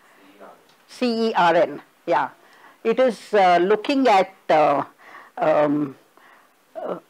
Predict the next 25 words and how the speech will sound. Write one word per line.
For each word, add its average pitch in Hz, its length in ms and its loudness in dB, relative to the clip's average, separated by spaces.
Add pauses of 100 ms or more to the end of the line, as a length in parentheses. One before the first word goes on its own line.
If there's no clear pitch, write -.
(160)
understanding 220 800 0
the 202 120 2
origin 196 520 0
of - 240 -8
Earth. 180 400 -2 (480)
So 247 160 -2
they 220 140 4
have 208 180 0
created 233 420 2
a 208 60 2
big 196 220 0
lab 196 440 2
under 196 300 0
the 180 240 0
Earth, 175 360 0 (400)
and 202 180 0
they 208 120 4
are 185 140 2
using 226 380 0
colliders 208 760 0 (400)
to 214 80 2
understand 196 640 0
how 196 360 0
Earth 190 280 0 (160)
originated. 170 640 -2